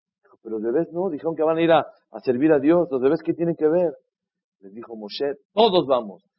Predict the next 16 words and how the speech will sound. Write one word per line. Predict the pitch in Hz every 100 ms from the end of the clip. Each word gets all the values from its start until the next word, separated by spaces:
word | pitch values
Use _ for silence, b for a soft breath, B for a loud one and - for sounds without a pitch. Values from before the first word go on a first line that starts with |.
| _ -
Binarenu, | 175 165 170 185 202 185
Bizkerenu, | 175 175 - 170 180 180 175
Bebanenu, | 170 170 165 175 170
Bebanenu, | 170 165 175 156
Bitapenu, | 156 151 175 175
Bele-, | 170 139
todos | - 262 226
vamos | 180 131 110
a, |
la, | 117 107 - b -
a, | 117 113
a, |
a | 117 127 117
servir | 120 123 127
a | 113
Hashem." | 117 104